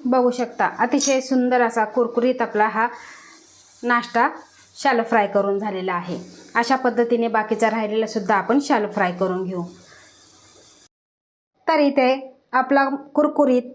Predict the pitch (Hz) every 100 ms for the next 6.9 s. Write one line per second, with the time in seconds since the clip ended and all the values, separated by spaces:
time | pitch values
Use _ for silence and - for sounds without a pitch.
0 | - 262 277 302 302 294 262 247 247 -
1 | 294 294 - 240 233 - - 247 247 247
2 | 254 262 240 233 - 240 247 - - 233
3 | 214 202 208 190 190 180 180 175 - -
4 | - - 247 247 247 247 240 240 240 226
5 | - 180 - 240 240 247 269 262 269 254
6 | 254 247 247 240 220 220 214 208 214